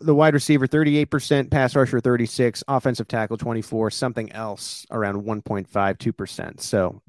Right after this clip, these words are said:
that's more than a thousand votes, usually a good indicator of how, how everybody's feeling. So a third on wide receiver, a third on edge, about one in every four on offensive tackle. And then we have a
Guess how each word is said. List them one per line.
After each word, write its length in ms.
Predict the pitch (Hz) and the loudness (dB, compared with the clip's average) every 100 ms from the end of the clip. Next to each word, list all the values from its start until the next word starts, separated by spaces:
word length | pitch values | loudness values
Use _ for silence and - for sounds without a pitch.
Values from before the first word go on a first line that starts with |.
| 131 | -16
that's 200 | 127 - | -16 -10
more 160 | 123 113 | -6 -4
than 140 | 110 | -4
a 80 | 104 | -4
thousand 400 | 107 110 113 107 | -2 0 0 0
votes, 320 | 110 143 - | 0 0 0
usually 280 | 107 101 101 | -4 0 -2
a 20 | |
good 140 | 101 98 | 0 -2
indicator 500 | 98 - 98 95 92 | -4 -2 0 2 0
of 80 | |
how, 140 | 107 95 | -2 -2
how 220 | 107 98 | 0 4
everybody's 420 | 92 92 87 90 - | 4 2 0 -2 -4
feeling. 320 | 95 92 98 | -6 -4 -6
So 300 | 107 95 - 113 | -4 -4 -4 -10
a 60 | |
third 340 | - 120 120 117 | 0 4 6 4
on 120 | 110 | 4
wide 180 | 107 101 | 4 2
receiver, 340 | - 95 92 | 0 -4 -2
a 40 | |
third 220 | 87 95 87 | -2 -2 -2
on 140 | 87 | -4
edge, 480 | 87 87 85 - - _ | -4 -4 -6 -14 -18 _
about 320 | 110 101 55 - _ _ - | -10 -8 -8 -10 _ _ -8
one 220 | 123 104 | -4 -2
in 80 | 98 | -2
every 180 | 95 87 | -2 -4
four 320 | - 85 90 | -8 -8 -8
on 80 | 78 | -8
offensive 400 | 82 80 - - | -12 -14 -18 -12
tackle. 380 | 85 80 - | -12 -10 -12
And 100 | - | -14
then 100 | - - _ | -14 -18 _
we 100 | 101 | -4
have 120 | 90 | -4
a 220 | 87 - | -4 -8